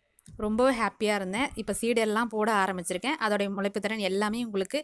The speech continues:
எப்படின்னு சொல்லிட்டு நான் வரும் வீடியோல காட்டுறேன். அடுத்தது பார்த்தீங்கன்னா, இந்த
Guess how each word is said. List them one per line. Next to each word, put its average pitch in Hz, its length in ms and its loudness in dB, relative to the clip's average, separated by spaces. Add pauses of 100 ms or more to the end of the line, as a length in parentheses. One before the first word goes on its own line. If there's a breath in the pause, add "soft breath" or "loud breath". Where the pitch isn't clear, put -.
(320 loud breath)
எப்படின்னு 240 440 2
சொல்லிட்டு 196 280 0 (100)
நான் 220 180 0
வரும் 208 260 2
வீடியோல 190 400 2
காட்டுறேன். 190 400 -2 (1080)
அடுத்தது 208 320 2
பார்த்தீங்கன்னா, 208 420 2 (140)
இந்த 233 240 0